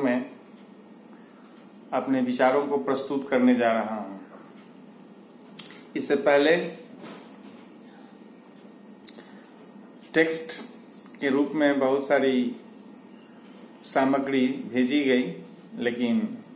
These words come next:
मैंने सोचा कि क्यों न ध्वनि कविता के भाव सौंदर्य की चर्चा की जाए।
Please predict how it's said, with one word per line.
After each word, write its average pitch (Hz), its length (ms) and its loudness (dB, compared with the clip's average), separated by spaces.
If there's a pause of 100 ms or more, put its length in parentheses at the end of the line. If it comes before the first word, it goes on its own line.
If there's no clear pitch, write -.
(220)
मैंने 123 220 4
सोचा 127 360 0
कि 135 180 -4
क्यों 131 260 -4
न 117 340 0 (880)
ध्वनि 123 280 2
कविता 135 420 0
के 135 160 -2
भाव 120 340 2
सौंदर्य 131 500 2
की 135 200 -4
चर्चा 120 340 -4
की 117 220 -6
जाए। 98 280 -8